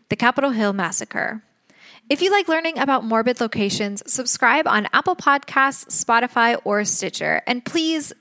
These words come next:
leave us a review or a rating. Let us know what you think. New episodes will be released weekly. Between episodes, you can visit W W W dot morbid tourism dot com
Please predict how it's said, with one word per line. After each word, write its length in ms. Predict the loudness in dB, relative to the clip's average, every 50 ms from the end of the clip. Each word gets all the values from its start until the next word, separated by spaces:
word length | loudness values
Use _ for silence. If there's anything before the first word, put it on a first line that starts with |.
| _
leave 240 | -4 -2 0 0 0
us 120 | 0 0 0
a 60 | 0
review 420 | 0 0 0 -2 -2 -2 0 0
or 260 | 0 0 0 0 0
a 40 | 0
rating. 460 | 0 0 0 2 0 0 -2 -4 -8 -14 -18 -20 _
Let 160 | 0 0 0 0
us 160 | 0 -2 -2
know 100 | -2 -2
what 100 | -2 -4
you 100 | -6 -6
think. 420 | -6 -6 -6 -6 -10 -14 -20 -20 _ _ -20 -20 -20 _ _ _ _
New 180 | -6 -4 0 0
episodes 420 | 0 0 0 -2 -2 -2 -2 -4
will 100 | -6 -4
be 200 | -2 -2 -2 -2
released 420 | -2 -2 -4 -4 -4 -4 -6 -6
weekly. 480 | -6 -10 -8 -8 -8 -8 -6 -8 -8 -12 _ _ _ _ _ _ _ _ _ _ _
Between 380 | -6 -6 -4 -2 -4 -4 -2 0
episodes, 560 | -2 -2 -2 0 0 2 2 2 0 -2 -4
you 200 | -4 -2 -2 0
can 240 | 0 0 -2 -2 -2
visit 440 | -4 -4 -2 0 -2 -2 -4 _ _
W 280 | -4 -4 -4 -4 -6 -4
W 300 | -4 -4 -4 -4 -6 -2
W 360 | -2 -2 -2 -2 -4 -4 -2
dot 280 | 0 2 2 2 0 -2
morbid 340 | -4 -2 -2 -2 -2 -4 -6
tourism 420 | -4 -2 -2 -2 -2 -4 -6 -2
dot 220 | -2 -2 -2 -2
com 240 | -2 -4 -2 -2 -2